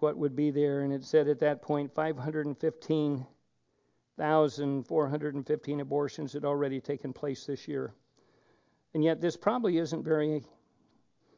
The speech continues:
popular for the people in the United States. I believe it was nineteen fourteen or six,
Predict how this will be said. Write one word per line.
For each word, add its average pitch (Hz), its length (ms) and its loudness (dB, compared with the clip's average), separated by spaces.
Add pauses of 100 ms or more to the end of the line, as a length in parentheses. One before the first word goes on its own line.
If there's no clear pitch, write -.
(960)
popular 147 600 -2 (140)
for 160 120 -2
the 143 80 -2
people 165 340 -2
in 151 40 2
the 143 60 4
United 139 360 2
States. 147 400 0
I 156 100 4
believe 165 260 4
it - 20 2
was 143 120 -2
nineteen 165 380 -2
fourteen 165 480 6
or 143 80 2
six, - 300 -4